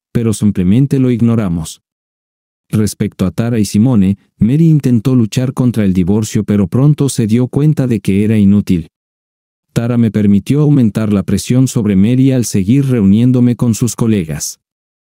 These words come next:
Mary finalmente firmó los papeles después de escuchar un informe positivo sobre nuestra noche juntos. El día en que los documentos disolvieron oficialmente mi matrimonio,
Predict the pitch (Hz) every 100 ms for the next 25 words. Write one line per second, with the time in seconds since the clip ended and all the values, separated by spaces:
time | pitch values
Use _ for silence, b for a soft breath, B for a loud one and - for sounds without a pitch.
0 | _ _ _ _ 95 104 160 170 143 110
1 | 98 104 104 101 107 92 95 101 95 -
2 | 165 110 110 113 - 107 - 135 139 131
3 | 120 - 101 135 143 139 123 - 135 139
4 | 123 123 123 - 143 135 131 120 113 107
5 | 104 - 95 92 117 - 135 - 131 101
6 | 73 - - _ _ _ _ _ _ _
7 | _ - 113 104 156 185 165 143 120 104
8 | 104 92 95 101 98 95 104 - 95 95
9 | 110 113 107 110 98 98 90 101 101 98
10 | 92 90 87 98 120 131 104 110